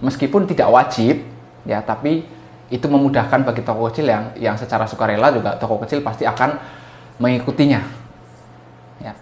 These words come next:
itulah strategi promosi. Dan modalnya cuma apa? Spanduk. Spanduk dan biaya untuk gathering. Ya, mungkin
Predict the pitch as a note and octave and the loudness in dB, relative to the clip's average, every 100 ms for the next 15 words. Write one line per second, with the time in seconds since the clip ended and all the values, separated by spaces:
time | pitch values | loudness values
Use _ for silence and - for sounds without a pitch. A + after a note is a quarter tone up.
0 | _ - D#3 D#3+ F3+ - - - C3+ - | _ -2 4 6 6 0 -4 0 0 0
1 | B2+ A#2+ A#2+ A#2 - A2+ - - - - | -4 0 0 -2 -4 -10 -10 -18 -20 -20
2 | - F3 G#3 C4+ - - - - - - | 0 4 4 2 -4 -12 -18 -20 -8 2
3 | E3+ D#3+ D3+ G3 G3 F3 E3 D#3 D#3 - | 4 6 6 6 6 6 6 4 4 0
4 | C3 B2 A#2+ A2+ A#2+ - - - - - | -2 2 2 4 2 0 -12 -14 -12 -16
5 | - - - - - - A#2+ A#2+ D#3 D#3 | -18 -20 -20 -20 -20 0 2 4 2 2
6 | A#2 A2+ A#2 A2+ A#2+ A#2 G#2+ G2 A#2 G#2+ | -2 -2 2 2 2 0 -4 -4 -4 -2
7 | A2+ C#3 F#3+ F#3 C#3 F3 | 0 2 2 2 0 -2